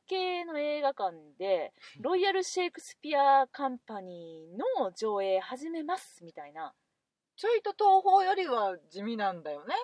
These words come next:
Speaker 2: 悲しいから。
Speaker 1: そう、まあ、しかも、
Speaker 2: その時もね。
Speaker 1: しかもシェイクスピアやからな。
Speaker 2: うん。
Speaker 1: うん。そうなんですよね。まあ、
Speaker 2: あの、
Speaker 1: でもそれを、うんと、一個見たら、うー、きっとお客さんの入りがね、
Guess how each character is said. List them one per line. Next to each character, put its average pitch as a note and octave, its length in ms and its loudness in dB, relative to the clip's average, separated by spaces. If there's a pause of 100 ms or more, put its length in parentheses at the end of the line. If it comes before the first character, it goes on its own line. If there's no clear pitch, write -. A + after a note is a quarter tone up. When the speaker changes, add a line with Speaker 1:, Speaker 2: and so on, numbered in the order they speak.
Speaker 2:
悲 C4 220 2
し G3 420 -10
い F3 60 -18
か F3 140 -10
ら。 D3+ 200 -8
Speaker 1:
そ G#3 280 -8
う、 - 20 -6
ま G3 60 -8
あ、 - 20 -12
し - 100 -12
か B3+ 100 -4
も、 D4 80 -6
Speaker 2:
そ A3+ 80 0
の G3 60 2
時 E3 60 -2
も D#3+ 100 -12
ね。 B3+ 180 -2
Speaker 1:
し A4 80 -12
か G#3 100 -10
も E3+ 80 -20
シ - 340 -10
ェ - 20 -6
イ D#4 60 -10
ク - 100 -16
ス - 120 -16
ピ G#3 120 -6
ア - 40 -8
や - 60 -12
か - 120 -20
ら C#3+ 80 -20
な。 G#3 180 -8
Speaker 2:
う E3 60 -10
ん。 F3+ 160 -8
Speaker 1:
う F#3 400 -8
ん。 - 80 -20 (240)
そ C#4+ 300 -2
う G#3 40 -6
な D3 140 -8
ん C#3+ 60 -20
で - 80 -16
す - 140 -18
よ C3 100 -12
ね。 F#3 220 -6 (340)
ま G#4 80 -6
あ、 - 20 0
Speaker 2:
あ - 20 -2
の、 A4 60 -2
Speaker 1:
で - 20 -2
も F4+ 120 0
そ F#4+ 200 0
れ F4 720 2
を、 F4+ 560 6 (680)
う G3+ 60 -12
ん F#3+ 80 -14
と、 C#3+ 1200 -2 (200)
一 G#3+ 120 -12 (180)
個 D#3 140 0
見 A#3+ 120 -6
た C#4 160 4
ら、 E4+ 420 8 (800)
う - 40 -20 (260)
ー、 - 20 -20
き - 100 -20
っ - 20 -20
と - 80 -8
お - 40 -6
客 - 160 -14
さ B3+ 120 -6
ん B3+ 40 -8
の G#3 60 -8
入 A#3+ 100 -4
り C4 80 -6
が C4+ 120 -6
ね、 C4 220 -12